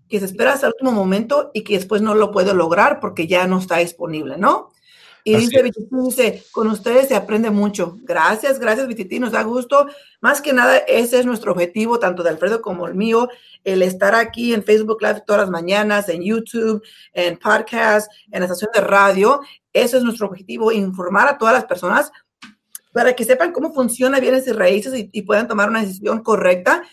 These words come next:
Speaker 1: en el momento de, de entrar en una transacción de bienes y raíces, porque hay que ser honestos. Es, es, estar, el estar en una transacción de bienes y raíces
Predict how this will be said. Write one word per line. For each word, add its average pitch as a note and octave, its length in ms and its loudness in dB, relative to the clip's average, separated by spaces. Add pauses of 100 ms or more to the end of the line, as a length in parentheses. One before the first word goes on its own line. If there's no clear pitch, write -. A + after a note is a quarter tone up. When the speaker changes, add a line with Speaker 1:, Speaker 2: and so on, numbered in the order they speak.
(240)
Speaker 1:
en G3+ 180 0
el F#3+ 140 2
momento G#3 600 2
de, G#3 160 -2
de F3+ 120 -2
entrar F#3 320 2
en G#3 80 2
una A3 120 -4
transacción F#3 580 -2
de G#3 80 -6
bienes G3 200 -2
y G#3+ 60 0
raíces, G3 320 0
porque F#3+ 520 -4 (580)
hay C4+ 160 -2
que D#4+ 140 -2
ser C4+ 160 4
honestos. G3 680 -2
Es, A3+ 260 0 (100)
es, C4 300 2
estar, B3+ 500 0
el A3+ 280 0
estar C4 320 0
en F4 100 -2
una D#4 120 -2
transacción A#3+ 320 -6
de C4 60 2
bienes B3 180 -4
y A3 40 -4
raíces G#3 360 -2